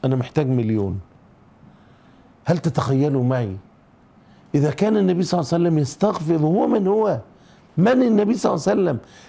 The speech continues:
هل نعرف قيمته وقدره وهو يستغفر مئة؟ ويقول سيدنا عبد الله بن عمر رضي الله عنهم: "بل كان يستغفر،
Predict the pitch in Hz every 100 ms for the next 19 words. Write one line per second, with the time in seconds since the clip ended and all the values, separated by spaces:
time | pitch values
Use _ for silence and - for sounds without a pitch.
0 | - 214 254 269 240 254 220 196 - 220
1 | 208 240 247 233 214 208 - 220 202 254
2 | 247 - - - - 165 233 233 160 -
3 | 254 185 214 202 208 294 285 269 - -
4 | - - - - 190 196 247 226 233 240
5 | 233 190 180 208 226 196 208 226 202 185
6 | 196 214 214 190 233 214 170 - - -
7 | 139 208 196 - 269 277 233 214 196 -
8 | - 202 156 120 240 285 240 139